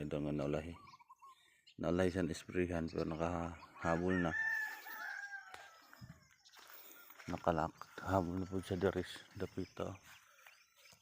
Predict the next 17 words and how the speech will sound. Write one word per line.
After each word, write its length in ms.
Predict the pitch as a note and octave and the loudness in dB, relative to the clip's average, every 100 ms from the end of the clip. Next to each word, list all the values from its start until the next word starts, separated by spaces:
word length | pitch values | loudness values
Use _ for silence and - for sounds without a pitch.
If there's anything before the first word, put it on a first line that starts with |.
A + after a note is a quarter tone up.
| - _ _ - - - - - - - _ _ - - - - _ _ _ - - - - _ - | -20 _ _ -20 -20 -20 -20 -20 -20 -20 _ _ -20 -20 -20 -20 _ _ _ -20 -18 -18 -20 _ -10
Hmm, 240 | F#2 F#2+ - E2 | -2 0 0 -4
sprayhan 480 | - F#2+ F2 F2 F2+ | -6 -2 0 2 2
na 80 | F2+ | 0
po 240 | - F#2 F2+ | 0 -2 0
siya 160 | F#2 | 2
diri. 320 | E2+ F2 F2+ A2 - - - - - - - - - - | 2 2 2 0 -4 -18 -18 -18 -20 -20 -20 -20 -16 -6
Ayun 320 | F2+ E2 E2+ | -2 0 0
nga. 160 | D#2+ D2+ - - - _ _ _ | 0 -2 -8 -20 -20 _ _ _
Tatay 320 | F2+ F2+ E2 | 2 4 4
na 80 | F2 | 2
po 160 | F2 F2+ | 0 4
kayo 240 | F2+ F2 | 4 6
mga 160 | F2+ F#2 | 4 2
sagbot 400 | F#2 E2 F2 F2 | 2 2 2 2
diri 240 | - F2+ | 2 2
sa 80 | F2+ | 2
dapita. 400 | - E2+ - - | -2 -6 -4 -4